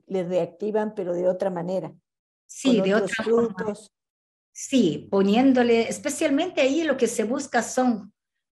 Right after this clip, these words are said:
Speaker 2: por ejemplo, plantas que son, que,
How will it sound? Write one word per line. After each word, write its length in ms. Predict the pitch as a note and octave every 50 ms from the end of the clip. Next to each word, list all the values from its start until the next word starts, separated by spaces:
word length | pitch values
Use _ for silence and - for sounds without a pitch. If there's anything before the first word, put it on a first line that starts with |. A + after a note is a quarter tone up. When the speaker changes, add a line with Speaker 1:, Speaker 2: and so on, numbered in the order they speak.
| _ _ -
Speaker 2:
por 160 | G3+ G#3 G#3
ejemplo, 880 | G3 F#3 G#3+ B3+ C4+ C4+ C4 C4+ A#3+ A3+ A3 G#3+ G#3+ G#3+ G#3 G#3+ G#3+ - _ _ _
plantas 420 | - G#3+ A#3 E4+ - B3 A#3 -
que 140 | - A#3 G3
son, 640 | - - - A#3 A#3 A3+ A3+ A3+ G#3+ G#3+ A3 - -
que, 640 | - G#3 G3 F#3 F3+ F3+ F3 E3+ E3+ E3+ E3+ D#3+ D#3